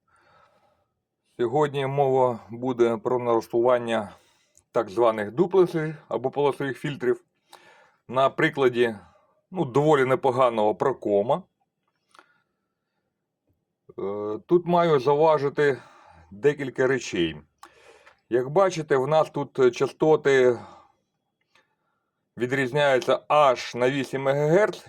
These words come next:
Ще, ну, це, це доволі, е, непогано для дуплексера.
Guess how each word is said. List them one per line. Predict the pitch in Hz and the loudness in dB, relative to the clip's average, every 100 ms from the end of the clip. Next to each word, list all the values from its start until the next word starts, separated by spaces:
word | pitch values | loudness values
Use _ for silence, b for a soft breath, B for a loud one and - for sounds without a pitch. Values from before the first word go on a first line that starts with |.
| - | -20
Ще, | - - 127 - _ _ _ _ _ _ _ _ _ _ _ _ _ _ | -10 0 0 0 _ _ _ _ _ _ _ _ _ _ _ _ _ _
ну, | 135 | -14
це, | - 143 _ | -8 -8 _
це | - 170 | 0 2
доволі, | 160 175 190 139 123 113 | 4 4 4 6 2 4
е, | 113 110 113 | 4 4 4
непогано | 120 120 139 131 123 101 95 | 2 0 0 2 0 2 0
для | 101 101 92 b b b b | 2 0 0 b b b b
дуплексера. | - - 117 95 107 92 | -4 -2 -2 -2 -4 -4